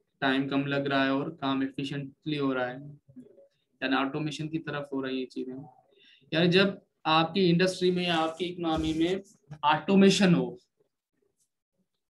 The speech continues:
ठीक है, तो क्या होता है उससे,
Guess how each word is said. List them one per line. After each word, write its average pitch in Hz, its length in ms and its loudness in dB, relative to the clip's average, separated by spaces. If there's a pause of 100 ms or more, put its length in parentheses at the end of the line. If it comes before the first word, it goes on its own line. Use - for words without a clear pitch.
(160)
ठीक 135 160 -6
है, 240 180 -6 (1600)
तो 165 440 4 (800)
क्या 170 140 6
होता 135 300 6
है 117 120 -2
उससे, 127 420 -10